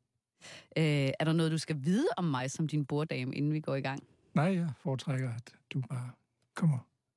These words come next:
Speaker 2: frem med dine spørgsmål,
Speaker 1: At vi
Speaker 2: så
Speaker 1: simpelthen bare
Speaker 2: vi
Speaker 1: går i gang.
Speaker 2: står lige
Speaker 1: <laughs>
Speaker 2: ind i, ind i, ind i.
Speaker 1: Benny, du har jo indtil to tusind og ni været professor i teoretisk fysik ved Niels Bohr Instituttet, og du er stadig tilknyttet instituttet,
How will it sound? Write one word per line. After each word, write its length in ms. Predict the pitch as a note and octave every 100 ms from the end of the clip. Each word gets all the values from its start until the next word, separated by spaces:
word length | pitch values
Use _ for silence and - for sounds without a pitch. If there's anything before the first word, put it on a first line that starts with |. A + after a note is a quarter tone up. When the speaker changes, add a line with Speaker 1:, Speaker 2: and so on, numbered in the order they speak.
| -
Speaker 2:
frem 140 | B2
med 120 | C3
dine 160 | B2+ B2+
spørgsmål, 500 | - A#2+ A#2+ D3+ C#3
Speaker 1:
At 140 | F3
vi 60 | F#3
Speaker 2:
så 80 | C#3
Speaker 1:
simpelthen 380 | - E3+ G3
bare 140 | F3+ E3
Speaker 2:
vi 60 |
Speaker 1:
går 80 | F3
i 60 | D#3
gang. 140 | D3
Speaker 2:
står 60 | D3+
lige 320 | C#3 E3 D#3+ F3
Speaker 1:
<laughs> 40 |
Speaker 2:
ind 120 | E3 - - -
i, 20 |
ind 80 | D#3+
i, 360 | D#3 G3+ D3
ind 200 | D3+ D3+
i. 40 | B2 B2+
Speaker 1:
Benny, 220 | G#3+ G#3 A3
du 40 |
har 180 | F#3+ B3+
jo 80 | B3+
indtil 520 | B3 A#3 - G3 F#3
to 200 | - G#3
tusind 260 | A3 G3 G3
og 40 |
ni 200 | G3 G3+
været 160 | G3 F3
professor 460 | F3 - F#3 F#3
i 140 | - F#3+
teoretisk 460 | - F#3 F3+ F3+
fysik 340 | F#3 - F#3+ -
ved 80 | F3+
Niels 160 | E3+
Bohr 200 | - F3+
Instituttet, 640 | F3 - D#3 G3+ E3 F3 E3+
og 120 | E3+
du 80 | D#3+
er 140 | F3
stadig 340 | - D#3 E3+
tilknyttet 460 | - F3+ - E3+ D#3+
instituttet, 680 | D#3 - D3+ - G3 A3